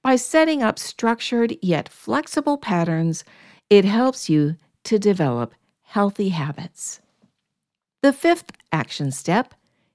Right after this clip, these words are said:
has to do with goals and objectives. There are so many resources to help set good goals.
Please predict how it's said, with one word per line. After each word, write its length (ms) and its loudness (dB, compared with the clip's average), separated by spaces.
has 200 -2
to 100 -8
do 160 4
with 200 -2
goals 400 4
and 120 -2
objectives. 840 -8
There 140 0
are 100 0
so 360 0
many 240 4
resources 580 -4
to 100 -4
help 260 -4
set 340 -6
good 260 0
goals. 560 -4